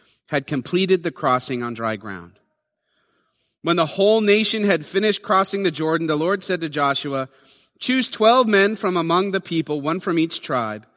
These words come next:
and tell them to take up twelve stones from the middle of the Jordan, from right where the priests are standing, and carry them over with you and put them down at the place where you stay tonight."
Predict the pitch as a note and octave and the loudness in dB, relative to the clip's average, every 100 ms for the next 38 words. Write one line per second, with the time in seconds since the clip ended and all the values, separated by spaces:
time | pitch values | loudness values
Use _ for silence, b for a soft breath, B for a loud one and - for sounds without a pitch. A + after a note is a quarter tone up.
0 | _ _ _ - D#3+ G3+ F#3+ G3+ F3+ E3 | _ _ _ -10 -2 2 4 2 0 0
1 | G3 E3+ E3 - F3+ F#3 G#3+ G#3 - G#3 | 0 2 0 0 2 2 2 0 0 2
2 | G#3 G#3+ G#3 F#3 D#3+ E3 G3 G3+ F#3 D#3+ | 2 2 -2 -2 0 0 2 2 0 -4
3 | D3 C3+ A2 F2+ _ _ _ _ _ _ | -4 -6 -8 -12 _ _ _ _ _ _
4 | _ _ - E3 D#3+ F3 A#3 A#3+ G3 F#3 | _ _ -6 -4 2 4 4 0 -2 0
5 | E3+ - A3 - G3+ - F3 D#3+ D3+ D3 | 0 -4 -2 0 0 0 0 0 0 -2
6 | D3 - G3 A3 G3+ F#3 F3 F3+ E3+ A#3+ | -2 0 2 4 4 4 4 2 0 0
7 | - C#3+ C3+ B2+ B3 B3+ B3 F#3 D3 C3 | -2 -4 -2 -2 -2 2 2 2 2 2
8 | B2+ B2+ - b b b D3 C#3+ C#3+ - | 2 -2 -8 b b b -4 -4 -4 2
9 | F3 E3 - D3 C#3+ C3+ C3+ - A#2+ A2+ | 4 4 2 0 0 0 0 0 0 -2
10 | G#2+ F#2 E2 | -8 -10 -12